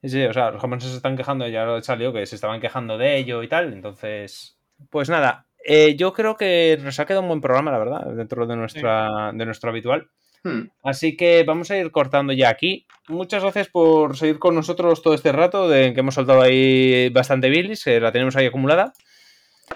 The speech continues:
Speaker 1: Eh, quizá en septiembre, porque tengo todo el tema de, mm, todo el tema del B C S y demás, posiblemente en septiembre no saquemos capítulo,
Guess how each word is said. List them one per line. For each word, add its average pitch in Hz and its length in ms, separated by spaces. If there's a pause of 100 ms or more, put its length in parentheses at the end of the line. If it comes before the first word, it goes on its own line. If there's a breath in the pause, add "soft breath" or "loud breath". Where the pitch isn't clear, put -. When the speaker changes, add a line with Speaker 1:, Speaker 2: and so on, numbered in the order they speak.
(300 loud breath)
Speaker 1:
Eh, 180 460
quizá 196 600
en 185 240
septiembre, 202 680
porque 139 680
tengo 160 540
todo 147 200
el 139 140
tema 147 320
de, 131 840
mm, 120 360 (220)
todo 151 140
el 147 80
tema 151 200
del 139 60
B 135 120
C 139 140
S 135 120
y 139 40
demás, 151 260
posiblemente 147 400
en 139 40
septiembre 143 360
no 135 180
saquemos 131 920
capítulo, 196 500